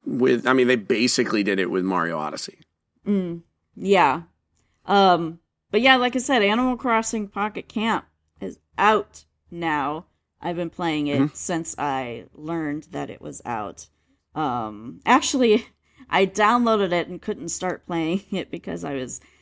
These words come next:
Speaker 2: I had volunteered, um, to help out in the book fair at Anna's school.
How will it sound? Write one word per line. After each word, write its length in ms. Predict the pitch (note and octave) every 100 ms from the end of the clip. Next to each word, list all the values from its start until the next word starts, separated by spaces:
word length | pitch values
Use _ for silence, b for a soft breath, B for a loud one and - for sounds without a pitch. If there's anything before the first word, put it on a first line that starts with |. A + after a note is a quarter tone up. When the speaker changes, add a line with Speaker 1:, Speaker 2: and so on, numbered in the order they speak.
| b
Speaker 2:
I 100 | E3
had 100 | F3 F3
volunteered, 880 | G3 G3 G3 - F#3+ F#3 F3 F3 -
um, 280 | E3 E3 D#3+
to 140 | -
help 260 | F3 F3 F3
out 240 | D#3+ E3
in 120 | E3 D#3
the 80 |
book 200 | C#3+ D#3
fair 320 | - G#3+ G#3+ G#3+
at 140 | -
Anna's 300 | F3+ F#3 F3
school. 560 | - - F#3+ G3 A#3+